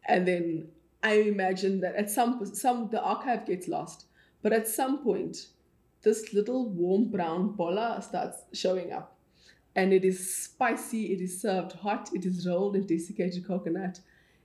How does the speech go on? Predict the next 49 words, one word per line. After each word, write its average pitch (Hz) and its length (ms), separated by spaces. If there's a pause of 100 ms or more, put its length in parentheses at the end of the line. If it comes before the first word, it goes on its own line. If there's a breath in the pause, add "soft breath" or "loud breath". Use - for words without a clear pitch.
(140)
It 190 400
has 180 320
nutmeg 180 920
and 165 220
cinnamon, 185 640
and 180 120
depending 190 380
on 175 160
whose 170 260
recipe, 190 400
sometimes 175 380
you 160 60
put 160 140
in 160 120
mashed 175 260
potatoes, 202 560
some 190 140
people 165 260
will 160 180
dry 160 360
nard. 160 380
My 170 80
mother 175 200
used 185 140
to 175 60
dry, 165 300 (180)
um, 160 380 (260 loud breath)
for 180 80
a 180 40
while, 170 300
dry 160 240
naartjie 165 540
peels, - 360 (360 soft breath)
because 185 240
if 185 60
you 196 100
grate 175 340
naartjie 170 380
peels 170 240
into 175 260
a 175 40
Cook - 200
sister, 170 280
that - 220
just 160 160
gives 156 200
it 160 60
another 151 240
dimension. 160 580